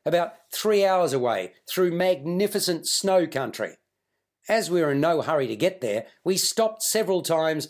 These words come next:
to take in the breathtaking views, and with them, photos. A ski resort called Levi, with its lit-up, pristine white downhill run, immediately drew our attention. We just had to stop there too and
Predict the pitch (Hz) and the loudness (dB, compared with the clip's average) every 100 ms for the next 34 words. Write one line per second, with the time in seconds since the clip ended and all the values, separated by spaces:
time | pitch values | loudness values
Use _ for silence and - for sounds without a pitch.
0 | _ - 165 - 202 208 185 156 131 - | _ -8 -6 -2 -2 0 0 0 -4 -2
1 | 190 180 - 170 165 147 139 143 160 123 | -2 0 0 0 0 -2 -2 0 0 0
2 | 101 - - _ _ 135 139 214 214 131 | -4 -8 -12 _ _ -6 0 -2 0 -4
3 | 135 _ _ - - 160 120 101 - - | -4 _ _ -6 0 2 2 -4 -6 -14
4 | - _ _ _ _ - - - 226 247 | -14 _ _ _ _ -6 -4 0 0 0
5 | 185 156 156 156 _ - 160 120 139 175 | 2 2 0 -2 _ -2 0 0 0 0
6 | 170 123 123 - - 143 135 - 147 208 | 2 0 -4 -10 -6 -2 -2 -4 -2 0
7 | 185 175 - _ - 196 190 - 175 151 | 2 0 -4 _ -2 -2 0 0 0 0
8 | 123 170 165 - 151 165 156 131 139 139 | 2 2 0 -2 0 2 2 0 0 2
9 | 180 127 123 - - 156 170 214 208 196 | 0 0 -6 -14 -6 -2 2 2 2 -2
10 | 190 170 120 170 165 147 139 135 160 143 | 0 -4 -2 0 2 2 2 0 -2 -2
11 | 110 90 _ _ _ - 190 180 202 208 | -8 -10 _ _ _ -4 -2 0 0 -2
12 | 185 - 185 170 - 147 143 175 147 92 | -2 0 0 0 0 -2 0 2 2 -2
13 | - - 165 156 | -10 -6 -4 -4